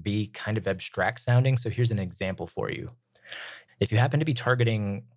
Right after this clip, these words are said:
let's say, the vegan niche, you'd wanna list out all of the ways that veganism plays out in people's lives. How does it impact their relationships with their friends and family? How does it play out at work?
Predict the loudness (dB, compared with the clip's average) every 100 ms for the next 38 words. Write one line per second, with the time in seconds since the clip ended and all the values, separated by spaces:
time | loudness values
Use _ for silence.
0 | _ -2 -2 0 0 0 -4 2 2 2
1 | -2 -4 -6 -6 -10 -10 _ _ 2 6
2 | 8 6 2 2 0 -2 -2 0 2 4
3 | 4 2 2 -2 -8 -6 -2 2 2 4
4 | 0 -2 _ 4 4 6 4 2 -4 -4
5 | -6 -2 -2 -2 -6 -12 -14 -16 _ -18
6 | -18 -12 -4 2 2 2 -2 2 4 6
7 | 4 4 4 4 2 -4 -2 -2 -2 -4
8 | -4 -6 -4 -4 -2 -2 0 -2 -4 -4
9 | -4 -4 -8 -4 0 0 -2 -6 -6 -4
10 | -2 -4 -4 -4 -2 0 0 -4 -14